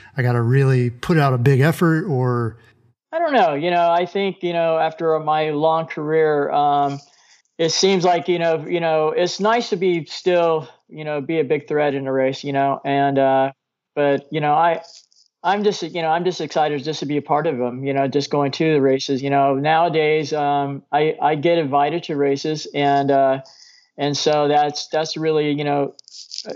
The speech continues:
Speaker 2: for me, that's just a big honor just to be, uh,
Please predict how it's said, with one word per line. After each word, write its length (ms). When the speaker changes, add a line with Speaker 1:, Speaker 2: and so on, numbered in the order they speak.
Speaker 2:
for 120
me, 200
that's 260
just 220
a 60
big 240
honor 260
just 220
to 60
be, 340
uh, 240